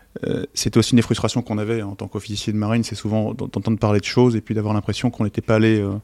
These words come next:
au fond des concepts. Donc lisse et fluide. Euh, un milieu lisse, euh, c'est un milieu dans lequel les mobiles peuvent se déplacer sans entrave,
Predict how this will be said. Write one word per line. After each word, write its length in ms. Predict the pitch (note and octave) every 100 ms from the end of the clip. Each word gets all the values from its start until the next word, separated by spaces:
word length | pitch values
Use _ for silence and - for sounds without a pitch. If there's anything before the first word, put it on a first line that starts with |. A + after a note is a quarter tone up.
| - - - - -
au 80 | G#2+
fond 160 | -
des 100 | A2+
concepts. 400 | - G#2 G#2 - - - - -
Donc 200 | G#2+ -
lisse 140 | A#2
et 40 | A2+
fluide. 320 | - G#2+ G2+ -
Euh, 340 | F#2 G2 F#2+ C#2 _ _
un 120 | A2+
milieu 360 | A#2 A2+ A2 G#2+
lisse, 440 | G2+ C#3 - - -
euh, 360 | G2+ G2+ F2+
c'est 240 | - G#2+ -
un 80 | G2+
milieu 600 | G2+ G#2 A2+ B2 C3 A#2
dans 180 | G#2 G2
lequel 440 | - A2+ A#2+ A#2+ -
les 160 | G2+ G2
mobiles 460 | F#2+ G2 A#2+ A#2 -
peuvent 140 | G2+
se 120 | - G#2
déplacer 360 | G2+ G#2 A2
sans 200 | G#2+ G#2
entrave, 300 | G2+ - G2